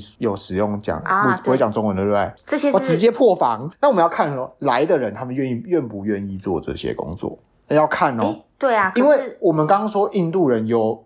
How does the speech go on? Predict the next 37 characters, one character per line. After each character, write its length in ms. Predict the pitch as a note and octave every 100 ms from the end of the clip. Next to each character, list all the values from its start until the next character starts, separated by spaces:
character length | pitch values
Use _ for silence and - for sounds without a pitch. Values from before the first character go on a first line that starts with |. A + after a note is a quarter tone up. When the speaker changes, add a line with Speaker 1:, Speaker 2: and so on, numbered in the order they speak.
| -
Speaker 1:
你 180 | C#3+
有 180 | G3 C#3
资 280 | A2+ - C3+
格、 180 | C3 G#2+
有 160 | G2+ F#2
条 240 | - F2+
件 220 | G2+ A#2
的， 80 | F2
你 100 | F#2 F#2
不 80 | -
会 60 | B3
选 120 | C#3
择 80 | G2
台 240 | F#2 F#2 F2+
湾 200 | F#2+ F#2
啊。 80 |
Speaker 2:
是 180 | A2 -
啊， 80 | G3+
是 120 | G#3+
啊， 180 | E3+ - -
因 80 |
为 40 | D#4+
他 140 | E4
们 80 | D#4+
又 100 | D#4+
会 60 | E4+
讲 180 | G3
英 160 | F#3 C#4+
文。 240 | A#3+ F3 F3+
Speaker 1:
但 120 | E3+
中 160 | D#3+ E3+
国 140 | D3+
人 160 | A#2+ A#2+
不 140 | B2
一 60 | A#2
样 140 | A#2
啊。 160 | G#2+ A2